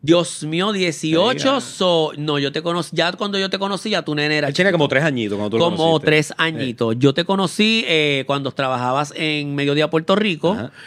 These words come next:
Speaker 1: este, y yo estaba trabajando en Sacando Chispa, que
Speaker 2: Ah,
Speaker 1: no,
Speaker 2: ¿verdad?
Speaker 1: tenía
Speaker 2: ¡Alerta
Speaker 1: un
Speaker 2: Roja!
Speaker 1: ¿Te
Speaker 2: Ya,
Speaker 1: acuerdas?
Speaker 2: ya, ya,
Speaker 1: Con
Speaker 2: ya,
Speaker 1: el
Speaker 2: ya, ya.
Speaker 1: Alerta Roja, que ahí compartíamos camerino, y te escuchaba hablando, ¿verdad? Con tus cosas y tus cosas familiares y tus loqueras.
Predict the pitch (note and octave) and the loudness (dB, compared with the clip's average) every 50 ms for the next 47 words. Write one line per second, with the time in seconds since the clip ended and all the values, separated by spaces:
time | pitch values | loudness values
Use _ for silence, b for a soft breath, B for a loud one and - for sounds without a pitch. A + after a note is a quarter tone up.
0 | B B B B B C3+ C3 C3 B2 - - C3 B2+ C3+ C3 C3+ C3 C3 B2 B2+ | B B B B B -4 -4 -4 -4 -6 -4 -4 -4 -2 -2 -2 0 0 -2 0
1 | - D3+ D3 C#3+ C#3+ C#3+ D3 C#3 C#3 C#3 D3 D3+ C#3+ - C3+ - B2 B2 B2 B2 | 0 0 0 0 0 0 -2 -2 0 -2 -2 -4 -4 -4 -4 -4 -4 -4 -4 -4
2 | A#2 - - G#3+ A#3 A3+ - F3+ D#3 D3 C#3+ C3 B2 A#2 A2 G#2 F#2+ F#2 F#2 F2+ | -4 -2 0 0 0 0 -2 -2 -2 -2 -2 -4 -2 -2 -2 -2 -2 -4 -2 -2
3 | C3 B2+ B2 A#2 B2 - - F3 G#3+ B3+ D4+ - - A#4+ A#4+ A#4+ B4 C5 C5+ C5 | -2 -2 -2 -4 -4 -4 -2 0 2 2 2 2 2 0 0 2 2 4 4 2
4 | B4 A#4+ A4+ G#4+ - F3 F#3 F#3 F#3 C#3 C#3 G#3+ A3+ A#3 A#3 A#3+ A#3 A3 G3+ F#3+ | 2 0 -4 -4 0 2 2 4 4 4 4 6 6 6 6 6 6 4 4 4
5 | F3+ F3+ F3 F3+ F3+ F3+ F3+ F3+ F3 - - G#3 G#3 G3+ G3+ G#3+ A3 A3 A#3 A3+ | 2 4 4 4 4 4 4 2 2 2 4 4 4 4 6 6 6 6 6 4
6 | G3+ G3 F3 D#3+ E3 E3 F#3+ F#3 G#3 G3+ F#3+ F3+ G#3 G3+ G3+ F#3 F#3+ A#3 G#3+ A#3 | 2 0 0 0 0 0 -2 0 0 0 0 2 0 0 0 0 0 0 -2 0
7 | B3 C4 C4+ A#3+ - B B B B B F3 E3+ E3 F#3 D#3+ C#3+ - D#3+ C#3+ - | 0 -2 -2 -4 -6 B B B B B -4 -2 0 0 -2 -2 -4 -6 -2 2
8 | D#3+ D3+ E3 F3+ F#3+ F#3 F3+ F3 F#3 G3+ G#3 G3+ G3 F3 D#3+ D3+ D#3 E3+ F#3+ G3 | 2 4 4 2 2 2 2 2 2 2 0 0 0 0 0 2 2 2 0 0
9 | F#3+ F3 D3+ C#3 C#3+ C3+ - - D#3+ F3+ G3 F#3+ - F#3 D#3+ - F3 - E3 D#3 | -2 -4 -6 -6 -8 -6 -2 0 2 2 2 2 -2 -4 -8 -8 -6 -4 -2 -2
10 | D#3 F#3 F3 - G3 F3+ F3 F3 E3+ F3 F3+ G3 G3 G3 F#3 E3+ C#3+ D3+ C#3+ D3 | 0 0 0 0 -2 0 0 0 2 2 2 4 2 2 0 0 -2 0 0 0
11 | D3 C#3 - F3 G3 G#3+ G#3+ F#3+ E3+ | 0 0 0 0 2 2 2 2 0